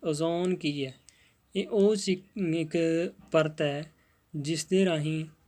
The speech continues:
ਸੂਰਜ ਦੀਆਂ ਕਿਰਨਾਂ ਦੇ ਰਿਫਲੈਕਸ਼ਨ ਤੋਂ ਅਸੀਂ ਬਚਦੇ ਹਾਂ, ਮਨੁੱਖੀ ਜੀਵ ਬਚਦੇ ਨੇ, ਧਰਤੀ 'ਤੇ ਹੋਂਦ ਹੈਗੀ ਹੈ। ਸੋ ਇਸ ਚੀਜ਼ ਨੂੰ ਅਸੀਂ ਦੇਖਦੇ ਹੋਏ ਮੈਂ ਤਾਂ ਇਹੀ ਕਹਾਂਗਾ ਕਿ ਕੁਦਰਤ ਨਾਲ ਖਿਲਵਾੜ ਬੰਦ ਕਰੋ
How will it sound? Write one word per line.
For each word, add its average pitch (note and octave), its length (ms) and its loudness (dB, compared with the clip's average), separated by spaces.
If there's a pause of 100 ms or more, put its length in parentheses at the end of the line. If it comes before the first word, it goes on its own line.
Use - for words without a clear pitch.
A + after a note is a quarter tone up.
(140)
ਸੂਰਜ F3+ 340 0
ਦੀਆਂ F#3 220 2
ਕਿਰਨਾਂ E3+ 440 -2
ਦੇ F3 140 0
ਰਿਫਲੈਕਸ਼ਨ E3 520 -2
ਤੋਂ E3+ 160 -2
ਅਸੀਂ D#3 180 -4
ਬਚਦੇ C#3+ 480 -8
ਹਾਂ, C3+ 60 -16 (400)
ਮਨੁੱਖੀ D#3+ 520 -4 (200)
ਜੀਵ D#3 260 -2
ਬਚਦੇ C#3 420 -2
ਨੇ, C3+ 140 -10 (560)
ਧਰਤੀ E3 340 0
'ਤੇ F3+ 120 2
ਹੋਂਦ D3+ 300 -2
ਹੈਗੀ C#3 400 -8
ਹੈ। C3+ 80 -18 (680)
ਸੋ - 400 2
ਇਸ G3 320 2
ਚੀਜ਼ F3+ 220 -2
ਨੂੰ F#3 180 2
ਅਸੀਂ F#3 180 0
ਦੇਖਦੇ D#3 400 0
ਹੋਏ E3 400 -2 (160)
ਮੈਂ E3 220 -2
ਤਾਂ F#3 120 -4
ਇਹੀ F#3 320 0
ਕਹਾਂਗਾ D#3 540 -2
ਕਿ E3 200 -8
ਕੁਦਰਤ D3+ 380 -6
ਨਾਲ D3+ 180 -2
ਖਿਲਵਾੜ C#3+ 440 -8
ਬੰਦ C#3 300 -8
ਕਰੋ E3+ 300 -2